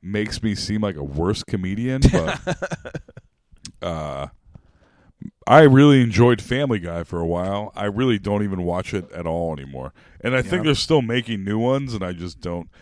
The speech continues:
Speaker 1: I even
Speaker 2: I
Speaker 1: record
Speaker 2: watch.
Speaker 1: it.
Speaker 2: I still watch.
Speaker 1: I record it, and I rarely put it on 'cause there's other things to watch on Sunday night that I have to catch. Like,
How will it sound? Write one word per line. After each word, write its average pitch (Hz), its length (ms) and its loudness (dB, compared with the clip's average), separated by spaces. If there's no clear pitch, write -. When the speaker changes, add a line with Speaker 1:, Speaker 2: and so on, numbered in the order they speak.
Speaker 1:
I 170 120 8
even 185 260 4
Speaker 2:
I 208 80 2
Speaker 1:
record 160 280 10
Speaker 2:
watch. 101 180 2
Speaker 1:
it. - 60 -14
Speaker 2:
I 156 100 -6
still 113 200 -6
watch. 82 380 -10
Speaker 1:
I 156 60 4
record 175 420 6
it, 175 160 2
and 123 120 0
I 120 100 4
rarely 123 480 4
put 110 180 2
it 95 120 2
on 76 300 -6
'cause 110 160 -2
there's 127 180 8
other 131 240 6
things 131 320 0
to 117 60 2
watch 107 360 4
on 98 80 -6
Sunday 101 320 -2
night 90 320 -6
that 101 120 0
I 101 60 -2
have 107 180 -4
to 98 80 -8
catch. - 500 -6
Like, 101 260 -8